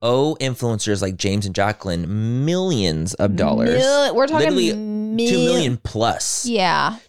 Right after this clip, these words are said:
Speaker 1: Two M plus. And they could potentially not get paid out that money because they filed for bankruptcy.
Speaker 2: Yeah.
Speaker 1: Or they can get paid out a much smaller amount and not get what they have earned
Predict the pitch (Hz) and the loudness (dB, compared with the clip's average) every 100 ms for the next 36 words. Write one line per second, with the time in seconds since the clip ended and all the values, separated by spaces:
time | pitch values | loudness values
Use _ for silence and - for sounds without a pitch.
0 | _ - 196 220 165 139 - - 131 78 | _ -2 0 2 0 0 -4 -2 -2 0
1 | - - - - - - - - 135 131 | -4 -4 -6 -10 -20 -20 -14 -4 0 2
2 | 127 123 113 - _ _ - 123 120 135 | 2 0 -4 -10 _ _ 0 0 2 -2
3 | 127 135 120 107 110 113 113 110 104 101 | 0 -2 0 2 2 0 -2 0 0 0
4 | 107 131 117 113 104 90 87 127 175 190 | -2 -2 0 -2 -2 -2 -2 -2 -2 -2
5 | - - - 185 135 - 240 - 170 160 | -4 -4 -2 0 2 0 -2 0 2 2
6 | 160 165 135 131 127 127 - 120 120 - | 0 0 -2 0 0 2 0 -2 -2 -2
7 | - 117 104 101 98 110 110 - 95 87 | -2 -2 0 0 2 2 0 -2 -2 -2
8 | 92 120 185 - - - - - 123 123 | 0 0 -2 -4 -6 -10 -16 -4 0 2
9 | 117 113 107 110 85 107 - 104 101 - | 2 -2 0 0 2 0 0 -2 -2 -6
10 | _ 92 101 113 131 139 | _ -2 0 0 -2 -4